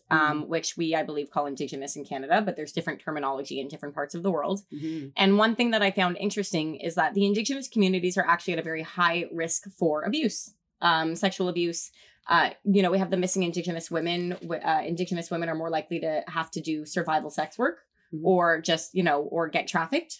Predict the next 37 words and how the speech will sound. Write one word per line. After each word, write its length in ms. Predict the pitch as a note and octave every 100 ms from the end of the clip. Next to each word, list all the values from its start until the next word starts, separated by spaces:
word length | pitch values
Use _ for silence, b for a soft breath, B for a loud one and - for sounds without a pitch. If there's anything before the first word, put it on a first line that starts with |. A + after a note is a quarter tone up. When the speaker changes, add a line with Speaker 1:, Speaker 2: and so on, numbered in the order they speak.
| -
Speaker 1:
because 320 | F3+ F#3 E3
of 240 | D#3+ D3+ - _ _ _
the, 420 | F#3 E3+ D#3+ D3+ -
the 80 | F#3
way 240 | E3 D#3+
that 260 | E3 D3 B2
our 160 | - D#3+
institutions 640 | D#3+ - E3+ F#3+ F#3+ D#3+
have 220 | D#3+ C#3+ C3 -
set 380 | - - - -
these 180 | D#3
communities 460 | - D#3+ D3 C3+ C#3+
up 160 | C3 -
for 80 |
failure 500 | - E3 A3 A#2+ - _ -
historically. 720 | E3+ - G3+ G3 C#3 E2+ - b b b
So 200 | - A3+
here 260 | A3+ B3+
is 300 | B3+ A#3+ A3 -
a 80 |
community 760 | F#3 G#3+ A3 A3 E3 C3+ A#3 A#3+ _ -
bringing 260 | A3+ A3+
in 300 | A#3 G3 G3 -
a 80 |
sexual 420 | F3+ A#3 A3 A3 G#3+
abuse 280 | F#3+ G3
educator, 580 | - G3 A3 G3+ D#3 A#2+
trying 320 | - F3 E3+
to 260 | F3+ E3 D3+ -
undo 680 | G#3 G#3+ G3 A3 F#3+ D3 F3
some 180 | G3
of 140 | F3+ E3
the 60 |
harm 260 | E3+ G3 F3+
that's 160 | E3+ -
been 160 | D#3
caused. 640 | - D4 G#3 C#3+ D3 -